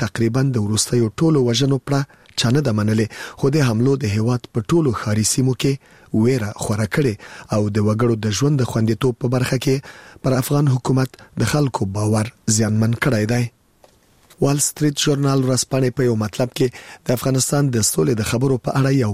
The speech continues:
معلوماتي راپور خپور کړی او د دې خبرو پر تاریخ یې رڼا اچولې. ورځپاڼه لیکي، د سپتمبر په دولسمه په قطر کې د افغان دولت او طالبانو ترمنځ د سولې د خبرو هدف نه یوازې په افغانستان کې د جګړې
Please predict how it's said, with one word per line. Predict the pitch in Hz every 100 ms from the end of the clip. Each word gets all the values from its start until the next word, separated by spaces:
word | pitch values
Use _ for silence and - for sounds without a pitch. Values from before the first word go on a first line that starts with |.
| 101
معلوماتي | 104 107 107 110 170 131
راپور | 98 110 104
خپور | 87 113 107 -
کړی | 117 113 - - - 104
او | 101 101
د | 110
دې | 143
خبرو | - 127 139 135 -
پر | 98 -
تاریخ | 101 135 139 120
یې | 104 - - 110
رڼا | 120 123 -
اچولې. | 107 120 113 117 127 _ _ _ _ _ _
ورځپاڼه | 123 120 - 117 113
لیکي، | 117 - 117 - - -
د | 131 -
سپتمبر | 123 - 143 131 131
په | 117
دولسمه | 117 113 147 113 92
په | -
قطر | 131 - 139
کې | 135
د | 131 113
افغان | 127 135 117
دولت | 110 127 131 -
او | 110 -
طالبانو | 101 101 110 104 104
ترمنځ | 107 127 135 - - - -
د | 127 -
سولې | 165 147 123
د | 120
خبرو | 127 131 120
هدف | 127 143 143 - - - -
نه | 147 156
یوازې | 151 143 135 143
په | 131 110
افغانستان | 117 110 - 123 123
کې | 127 110
د | 110 110
جګړې | 104 113